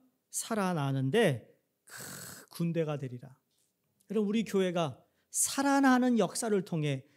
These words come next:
큰 군대가 이루어지는 우리 수종교회가 되기를 간절히 축원합니다. 여러분의 삶이, 여러분의 자녀가, 여러분의 어떤 생업이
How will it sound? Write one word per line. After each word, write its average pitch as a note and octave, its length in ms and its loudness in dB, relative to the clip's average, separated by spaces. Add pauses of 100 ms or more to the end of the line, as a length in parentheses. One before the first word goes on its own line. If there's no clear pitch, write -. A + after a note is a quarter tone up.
(200)
큰 - 800 -4
군대가 A#3+ 520 4
이루어지는 F3+ 760 4 (380)
우리 D3 160 -2
수종교회가 A3 680 0
되기를 D3+ 340 -4
간절히 B2+ 480 -6
축원합니다. C#3+ 760 -2 (480)
여러분의 B3+ 500 8
삶이, B3+ 640 8
여러분의 B3 680 6 (380)
자녀가, G#3 680 8
여러분의 C4+ 420 4
어떤 C4 260 2
생업이 B3+ 760 6